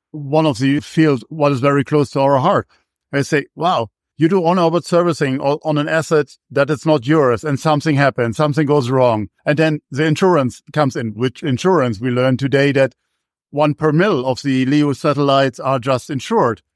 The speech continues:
And the other statement today I took from the floor was,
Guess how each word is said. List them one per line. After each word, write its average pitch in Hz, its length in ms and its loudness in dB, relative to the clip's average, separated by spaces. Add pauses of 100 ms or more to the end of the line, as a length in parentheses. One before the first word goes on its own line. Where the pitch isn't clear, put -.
(160)
And 139 420 0 (460)
the 147 100 -2
other 170 200 2
statement 156 420 -2
today 156 360 0
I 139 60 2
took - 220 -4
from 139 200 -2
the 120 80 -6
floor 180 280 2
was, 135 320 0